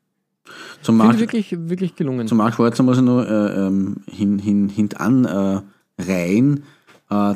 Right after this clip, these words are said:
Speaker 1: der hat in Summe zwanzig Jahre ge-, gespielt für das australische Nationalteam, hundertneun Partien,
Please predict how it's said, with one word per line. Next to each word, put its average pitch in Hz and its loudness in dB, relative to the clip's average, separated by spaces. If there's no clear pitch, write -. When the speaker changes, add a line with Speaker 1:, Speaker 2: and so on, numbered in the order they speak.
Speaker 1:
der 101 0
hat 107 -2
in 117 -2
Summe 147 2
zwanzig 123 0
Jahre 104 0
ge-, 101 -4
gespielt 98 -4
für 104 -2
das 90 -4
australische 85 -4
Nationalteam, 95 -2
hundertneun 117 0
Partien, 113 0